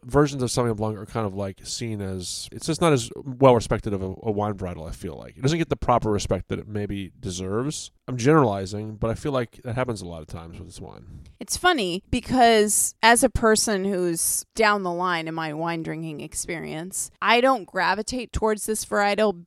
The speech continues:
Speaker 2: for the reason that I talked about before, because I always feel like it sort of tastes like Sauvignon Blanc. But I am going to tell you, I have been proved so wrong in the last couple weeks. Like, this grape variety is so insanely popular.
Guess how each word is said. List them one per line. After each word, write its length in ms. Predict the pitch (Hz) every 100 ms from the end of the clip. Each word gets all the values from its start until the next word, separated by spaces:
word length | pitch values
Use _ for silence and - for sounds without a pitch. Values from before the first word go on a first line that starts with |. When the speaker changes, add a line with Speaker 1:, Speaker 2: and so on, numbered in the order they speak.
| -
Speaker 2:
for 120 | 214
the 140 | 202
reason 320 | 185 202 196 196
that 120 | 170
I 80 | 175
talked 260 | 190 175
about 220 | 175 160 156
before, 380 | 165 190 185
because 260 | 175 - -
I 100 | 190 -
always 380 | 190 185 170 -
feel 180 | 196
like 200 | 175 165
it 100 | 175 -
sort 560 | - - - - 214 175
of 100 | 160
tastes 360 | - 180 175
like 100 | 170
Sauvignon 420 | - 185 165 156 156
Blanc. 480 | 147 165 262 - - _ _ _ -
But 500 | 285 277 - - - -
I 180 | 226 302
am 220 | - 226
going 220 | 220 214
to 60 | 180
tell 220 | 226 196
you, 200 | 175 156 -
I 200 | 214 320
have 200 | 330 214
been 180 | 214 190
proved 640 | - 214 196 185 175 - _
so 680 | - - - - - 247 311
wrong 720 | 269 190 202 240 156 101 - - -
in 120 | 269
the 100 | 226
last 300 | 202 190 -
couple 280 | 247 202 185
weeks. 380 | 196 170 - 233
Like, 220 | 214 - _ _ _
this 240 | - 294 - -
grape 260 | 226 226 -
variety 460 | 233 196 180 170
is 180 | - 196
so 540 | - - - 233 233 -
insanely 1080 | 202 208 - - - 226 208 240 233 220
popular. 800 | 196 175 170 - - - - -